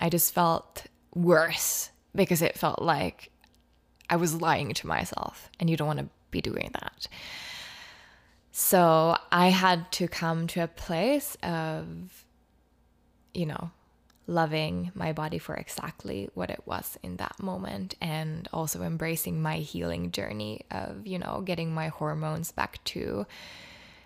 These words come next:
the organic place of where they should have been all along.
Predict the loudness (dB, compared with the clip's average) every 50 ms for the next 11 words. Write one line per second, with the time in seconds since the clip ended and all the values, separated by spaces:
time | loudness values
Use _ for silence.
0 | _ _ _ 0 0 0 2 0 -2 -2 -2 -2 -2 -4 -6 -8 -12 _ 0 0
1 | 2 4 4 4 4 2 0 -4 -6 -6 -4 -4 -2 -2 -4 -4 -6 -6 -6 -4
2 | -2 -2 0 0 0 0 0 0 0 -2 -2 -4 -8 -10 -10 -8 -6 -4 -2 0
3 | 0 0 -2 -4 -8 -8 -8 -6 -8 -8 -10 -14 _ -20 _ _ _ _ -6 -4
4 | -4 -4 -4 -4 -4 -4 -4 -6 -8 -8 -10